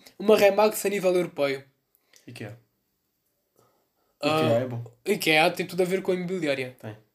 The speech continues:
Speaker 1: Tem, vende casas e o caralho.
Speaker 2: Sim,
Speaker 1: A
Speaker 2: sim.
Speaker 1: minha casa foi comprada ao ikea.
Speaker 2: Foi.
Speaker 1: Foi.
Speaker 2: Pronto.
Speaker 1: E remodelada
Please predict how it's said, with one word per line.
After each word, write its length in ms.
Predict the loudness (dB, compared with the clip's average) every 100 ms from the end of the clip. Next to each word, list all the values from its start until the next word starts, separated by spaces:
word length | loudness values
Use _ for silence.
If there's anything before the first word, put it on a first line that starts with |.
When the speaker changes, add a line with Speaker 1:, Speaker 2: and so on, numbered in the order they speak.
| _
Speaker 1:
Tem, 200 | -6 -4
vende 240 | -4 -4
casas 300 | 0 0 0
e 40 | -8
o 40 |
caralho. 320 | -6 -6 -6
Speaker 2:
Sim, 140 | -6 -4
Speaker 1:
A 20 |
Speaker 2:
sim. 80 | 0
Speaker 1:
minha 140 | 2
casa 220 | 4 2 0
foi 100 | -4
comprada 280 | 0 0
ao 80 | 0
ikea. 360 | -2 -4 -4 -6 _
Speaker 2:
Foi. 260 | -10 -10 -14
Speaker 1:
Foi. 260 | -4 -2 -2
Speaker 2:
Pronto. 380 | -4 -14 -14 -8
Speaker 1:
E 80 | -6
remodelada 540 | -2 0 2 2 2